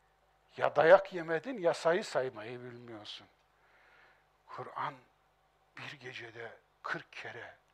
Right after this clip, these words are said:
nasıl hatmedilir? Allah'tan kork, altı yüz sayfa. Altı bin üç yüz otuz altı ayet.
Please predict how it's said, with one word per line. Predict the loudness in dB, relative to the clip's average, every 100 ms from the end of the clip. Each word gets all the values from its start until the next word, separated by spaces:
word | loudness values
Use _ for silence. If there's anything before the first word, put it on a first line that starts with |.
| _
nasıl | -14 -12 -12
hatmedilir? | -12 -14 -16 -20 -20 -20 -20 -20 _ _ _ _ _ _ _ _ _ _ _ _ -4
Allah'tan | -2 0 -2 -4 -10 -12
kork, | -14 -16 -12
altı | -10 -10 -12 -14
yüz | -14
sayfa. | -12 -12 -12 -16 -20 -20 _ _ _ _ _ _ _ _ _ _ _ _ _ _ _ _ _ _ _ -10
Altı | -8 -8 -12
bin | -12
üç | -14 -14
yüz | -14
otuz | -14 -14 -12
altı | -12 -14 -16 -12
ayet. | -12 -12 -12 -12 -12 -16 -20